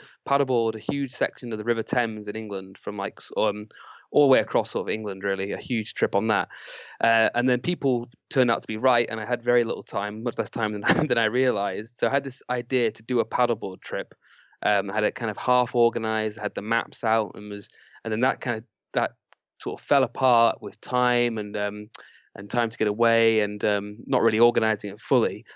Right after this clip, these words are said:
So that sort of collapsed. And then a few months later, I was like, "God, I really need to get something organized and I need to do something." And this kind of idea of a paddleboard trip was in my head, but kind of forgotten,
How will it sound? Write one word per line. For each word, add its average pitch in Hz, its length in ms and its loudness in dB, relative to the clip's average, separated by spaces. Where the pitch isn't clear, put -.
So 110 520 2
that - 220 0
sort 87 180 -2
of - 40 -20
collapsed. - 680 -2
And 117 120 -8
then 110 200 -6
a 110 60 -14
few 143 300 -2
months 120 260 -2
later, 123 360 2
I 113 80 0
was 113 120 -4
like, 117 100 -12
"God, 151 180 0
I 120 40 4
really 156 220 6
need 143 160 4
to - 80 -14
get - 180 2
something 113 340 -2
organized 120 600 4
and 110 140 -14
I - 80 -6
need 131 160 0
to 117 160 -6
do 147 240 4
something." 117 580 2
And 104 260 0
this 135 160 2
kind 139 240 0
of 120 60 0
idea 127 600 6
of 117 80 4
a 110 60 -2
paddleboard 110 540 -4
trip - 180 -6
was 107 120 -8
in 107 60 -4
my 107 100 -4
head, 110 380 0
but 90 120 -10
kind 110 120 -4
of 95 60 -14
forgotten, 104 520 0